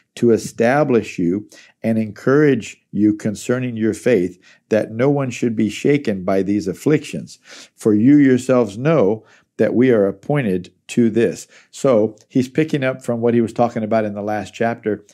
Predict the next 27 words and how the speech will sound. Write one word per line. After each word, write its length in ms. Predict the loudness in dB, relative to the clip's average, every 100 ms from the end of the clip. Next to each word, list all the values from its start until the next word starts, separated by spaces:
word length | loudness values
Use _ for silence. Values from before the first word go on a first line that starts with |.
| _
He 220 | 0 0
ended 320 | 0 -2 -4
the 80 | -6
chapter 580 | -6 -6 -6 -6 -6 -6 -20 -20 _
by 220 | -2 0
saying 380 | -2 -2 -2 0
this. 300 | 0 0 -2 _ _ _ _
He 100 | -6
said, 360 | -2 0 -2 -6 _ _ -4
"We 120 | 0
wanted 300 | 0 -2 -6
to 80 | -6
come 240 | -6 -6
back 320 | -4 -4 -6 -8
to 120 | -8
you 240 | -6 -8
to 140 | -10 -16
preach 380 | -4 -4 -4 -10
to 40 |
you 180 | -8 -8
time 340 | -8 -8 -6 -4
and 80 | -6
again, 380 | -6 -6 -6
but 160 | -8 -10
Satan 560 | -8 -2 -2 -2 -10 -16
hindered 500 | -10 -8 -6 -6 -6
us." 400 | -14 -20 -20